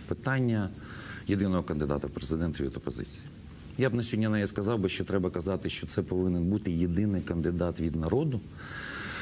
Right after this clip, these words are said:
і від, від єдиний кандидат від демократичної більшості, тому що ми розуміємо, що сьогодні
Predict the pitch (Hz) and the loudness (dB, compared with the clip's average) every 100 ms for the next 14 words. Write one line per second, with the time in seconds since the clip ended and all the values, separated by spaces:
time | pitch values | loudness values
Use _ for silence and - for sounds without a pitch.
0 | - - - - 104 120 113 127 123 113 | -6 -6 -8 0 4 4 4 4 4 4
1 | 107 101 104 113 120 117 120 117 113 104 | 2 4 4 4 4 4 2 4 4 4
2 | 107 113 107 107 110 117 123 120 - - | 2 2 2 2 2 2 2 4 2 2
3 | 90 - 98 - 104 147 147 127 110 104 | 0 2 2 2 4 4 4 4 4 4
4 | 95 92 98 - 120 117 | 4 2 2 2 4 4